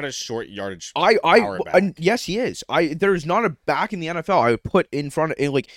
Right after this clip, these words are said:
Speaker 2: need one yard to go, I'm putting Derrick Henry in. I would, I would rather have Derrick Henry in a one-yard situation. I'd rather have Derrick Henry than almost every other back in the league, except for Christian McCaffrey, 'cause I'm an absolute homer.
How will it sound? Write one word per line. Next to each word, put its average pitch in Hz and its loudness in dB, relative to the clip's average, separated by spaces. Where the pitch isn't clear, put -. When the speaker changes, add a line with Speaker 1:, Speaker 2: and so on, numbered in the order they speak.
Speaker 2:
need 175 -4
one 180 0
yard 180 2
to 170 -12
go, 143 2
I'm 117 -4
putting 190 -6
Derrick 147 0
Henry 113 -6
in. - -12
I 147 0
would, 147 0
I 135 2
would 139 -2
rather 147 2
have 139 -4
Derrick 143 2
Henry 139 -6
in 120 -8
a - -4
one-yard 180 0
situation. 147 -6
I'd 127 0
rather 131 0
have 120 -4
Derrick 143 0
Henry 120 -4
than 113 -4
almost 123 -4
every 143 0
other 135 4
back 120 -2
in 120 -8
the 107 -6
league, 95 -8
except 110 -10
for 101 -20
Christian 101 -18
McCaffrey, 95 -10
'cause 95 -16
I'm 92 -14
an 92 -18
absolute 87 -12
homer. 78 -14